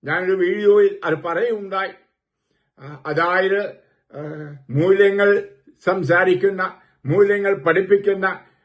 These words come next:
മൂല്യമനുസരിച്ച് ജീവിക്കുന്ന ക്രിസ്ത്യാനികളെയും ജൂതന്മാരെയും ഇല്ലാതാക്കുക. ഞാൻ ആ തലക്കെട്ടാണ് കൊടുത്തത്. സത്യമാണ്.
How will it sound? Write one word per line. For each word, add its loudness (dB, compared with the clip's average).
മൂല്യമനുസരിച്ച് 0
ജീവിക്കുന്ന 0
ക്രിസ്ത്യാനികളെയും 0
ജൂതന്മാരെയും -2
ഇല്ലാതാക്കുക. -4
ഞാൻ -8
ആ -6
തലക്കെട്ടാണ് -2
കൊടുത്തത്. -8
സത്യമാണ്. -4